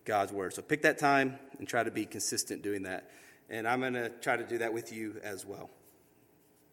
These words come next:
So I, it just won't be in the morning. I'll just tell you that up front. And there are also other resources to help us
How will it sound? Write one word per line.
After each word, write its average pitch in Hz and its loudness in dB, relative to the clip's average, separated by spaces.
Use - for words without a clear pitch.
So 117 -10
I, 123 0
it 131 2
just 135 -2
won't 160 2
be 143 6
in 135 6
the 123 2
morning. 113 0
I'll 101 -6
just 101 -8
tell 117 -6
you 110 -4
that 101 -2
up - -14
front. 87 -12
And 156 4
there 170 10
are 170 10
also 165 10
other 151 8
resources 147 4
to 123 -2
help 131 2
us 135 4